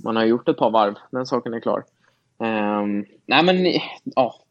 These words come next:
tips om, eh, liksom, kartingförare som vill ta steget upp till, till formelbil, det är, ja,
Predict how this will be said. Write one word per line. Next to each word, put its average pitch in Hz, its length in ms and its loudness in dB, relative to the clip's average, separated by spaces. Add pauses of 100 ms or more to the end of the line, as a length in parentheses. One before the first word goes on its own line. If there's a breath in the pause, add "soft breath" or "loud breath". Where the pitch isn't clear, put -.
(140)
tips - 300 0
om, 156 240 2
eh, 143 300 4
liksom, 127 600 -2
kartingförare 139 600 2
som 131 160 -4
vill 120 120 2
ta 113 240 0
steget 117 420 0
upp - 160 -6
till, 110 280 -2
till 110 120 -14
formelbil, 113 560 0
det 117 160 4
är, 110 160 2 (840 soft breath)
ja, 113 240 0